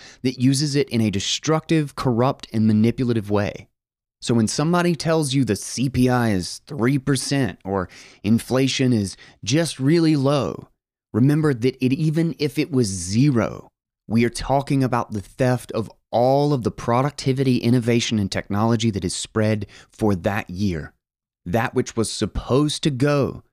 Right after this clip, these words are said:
to benefiting and increasing the value of our wages, the value of the time that we produce and actually put into making the economy better,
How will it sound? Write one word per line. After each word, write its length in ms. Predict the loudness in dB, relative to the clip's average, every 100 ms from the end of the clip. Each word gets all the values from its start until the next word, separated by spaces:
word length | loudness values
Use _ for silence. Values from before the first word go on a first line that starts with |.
| _ _ _ -8
to 180 | -2 -2
benefiting 880 | -2 0 0 0 0 0 2 0 0
and 100 | 0
increasing 640 | 2 2 2 0 2 2
the 80 | 2
value 420 | 2 0 2 2
of 100 | 2
our 140 | 2 2
wages, 640 | 2 2 0 -4 -6 -18 _ _ _ -6
the 80 | -2
value 460 | 0 0 2 4
of 120 | 2
the 120 | 0 -4
time 520 | -4 -2 0 0 0
that 120 | 0
we 180 | 0 0
produce 720 | -2 -4 0 2 2 -2 -8 -14 -14 -6
and 140 | -4
actually 400 | -4 -4 0 0
put 320 | 0 -2 2
into 280 | 2 2 2
making 520 | 2 2 0 0 0
the 120 | 2
economy 520 | 0 -2 -4 -2 0 -2
better, 520 | 0 0 0 -4